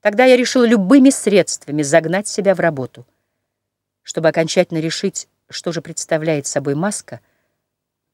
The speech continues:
попробую надеть её. Сначала я освободил маску под ушами, оттянул у подбородка, снял с губ,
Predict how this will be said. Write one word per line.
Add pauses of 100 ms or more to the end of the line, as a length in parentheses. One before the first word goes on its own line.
(420)
попробую
надеть
её. (1700)
Сначала
я
освободил
маску
под
ушами, (160)
оттянул
у
подбородка,
снял
с
губ,